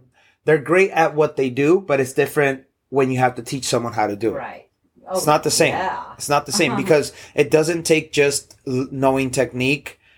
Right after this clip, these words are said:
Speaker 1: knowing how to execute. It also takes patience.
Speaker 2: Mm-hmm.
Speaker 1: It also takes dedication. It also takes you thinking outside of yourself and not making it about you.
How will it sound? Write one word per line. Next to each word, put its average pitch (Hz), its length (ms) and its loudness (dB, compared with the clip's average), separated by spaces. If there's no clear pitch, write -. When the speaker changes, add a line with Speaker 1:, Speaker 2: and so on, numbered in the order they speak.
Speaker 1:
knowing 123 600 0
how 123 220 2
to 120 140 2
execute. 147 600 0
It 127 160 -4
also 135 440 2
takes - 580 -2
patience. - 720 -2
Speaker 2:
Mm-hmm. 180 260 -18
Speaker 1:
It 120 100 2
also 127 280 2
takes 127 420 0
dedication. 117 760 -2
It 110 80 -2
also 123 220 2
takes 127 340 0
you 139 80 2
thinking 127 360 0
outside 123 320 2
of 117 120 2
yourself 135 380 2
and 123 100 0
not 117 140 0
making 123 300 0
it 110 100 -8
about 107 360 -4
you. 101 200 -10